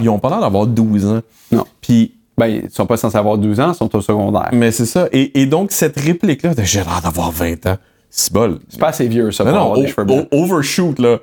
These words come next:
Speaker 1: J'ai
Speaker 2: ouais.
Speaker 1: l'air d'avoir quarante, fine.
Speaker 2: Ouais, ça, ça ferait plus de
Speaker 1: <laughs> Tu sais ?
Speaker 2: sens. Ouais, ouais.
Speaker 1: Ah, d'accord.
Speaker 2: Ouais.
Speaker 1: Euh,
Speaker 2: Vas-y.
Speaker 1: détail qui n'est pas dans le scénario, euh, qui n'est pas dans le film, mais qui,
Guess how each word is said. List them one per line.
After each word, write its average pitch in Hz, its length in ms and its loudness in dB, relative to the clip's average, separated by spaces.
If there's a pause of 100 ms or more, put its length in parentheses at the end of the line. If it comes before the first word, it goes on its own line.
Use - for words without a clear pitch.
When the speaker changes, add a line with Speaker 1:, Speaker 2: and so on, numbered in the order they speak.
Speaker 1:
J'ai 151 60 4 (120)
Speaker 2:
ouais. - 60 2
Speaker 1:
l'air 151 120 2
d'avoir 139 280 0
quarante, 123 520 -2
fine. 127 600 -2
Speaker 2:
Ouais, 151 40 2 (280)
ça, 170 180 0
ça 165 220 2
ferait 139 180 -2
plus 135 140 0
de 135 60 0
Speaker 1:
<laughs> - 0 -
Tu 127 80 2
sais ? - 40 0
Speaker 2:
sens. 131 200 0
Ouais, 139 60 4
ouais. 135 340 4
Speaker 1:
Ah, - 20 2
d'accord. 98 220 -2 (280)
Speaker 2:
Ouais. 135 240 2 (160)
Speaker 1:
Euh, 139 500 2 (1600)
Speaker 2:
Vas-y. 151 320 0 (240)
Speaker 1:
détail 147 380 2
qui 180 80 2
n'est 160 120 4
pas 247 200 0
dans 226 100 0
le 185 40 -4
scénario, 170 520 -2 (180)
euh, 143 160 4
qui 139 120 -4
n'est 185 80 4
pas 220 100 2
dans 208 80 2
le 175 60 0
film, 175 320 0
mais 143 100 2
qui, 147 280 -10